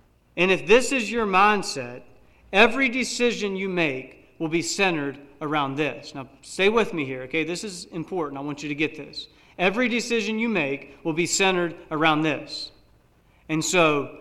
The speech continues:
you're gonna need to buy a car. And, and your parent, you want this nice fancy red sports car. And, and your parents say, "I'm not sure you should get that."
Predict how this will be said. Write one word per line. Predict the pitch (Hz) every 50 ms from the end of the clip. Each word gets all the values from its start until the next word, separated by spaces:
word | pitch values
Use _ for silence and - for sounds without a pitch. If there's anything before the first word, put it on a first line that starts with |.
| - - -
you're | - 160 175 180
gonna | 202 196 190 190 165 - - - - - - - _ _ _ -
need | - 208 185 180 190 190 170 165 170 175
to | 170
buy | 156 175 175 175 170
a | 170 -
car. | 175 165 147 131 127 123 - - - - - - _ _ _ _ -
And, | 170 160 160 151 147 143 139 139 151
and | - - 151 147 143 143
your | 143 143
parent, | 143 - 185 185 196 196 196 196 180 - -
you | 175 180
want | 190 190 175
this | - 185 151 156
nice | 160 160 165 156
fancy | - - 175 170 165 165 - 160 160 143
red | 139 151 160 160 151
sports | 156 - - 165 160 165 139 - -
car. | - 135 127 123 127 123 - - - - -
And, | - 160 147 143 139 143 160
and | 160 143 147
your | 143 135
parents | - - 175 185 190 190 190 165 -
say, | - 185 180 180
"I'm | 180 185 196 202
not | 202 202 202 -
sure | - - 190 185 180 165 151 - - - - - _
you | 165 165
should | 156 - 175 147 143
get | 170 160 170 -
that." | 143 127 120 123 -